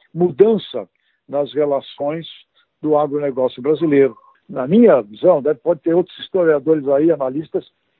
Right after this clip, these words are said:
que têm alguma outras visões aí mais do passado, mas o plano de valorização do café, lá por mil novecentos e dois, mil novecentos e cinco,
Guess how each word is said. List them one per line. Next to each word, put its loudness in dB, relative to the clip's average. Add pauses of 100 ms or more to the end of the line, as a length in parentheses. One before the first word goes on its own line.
(160)
que -8
têm -2
alguma -2
outras 4
visões 0
aí 4
mais -2
do -2
passado, -2 (680)
mas -2 (680)
o -6
plano 2
de 2
valorização -2
do -8
café, -2
lá -4
por -8
mil -8
novecentos -6
e -6
dois, 2
mil -6
novecentos -6
e -18
cinco, -6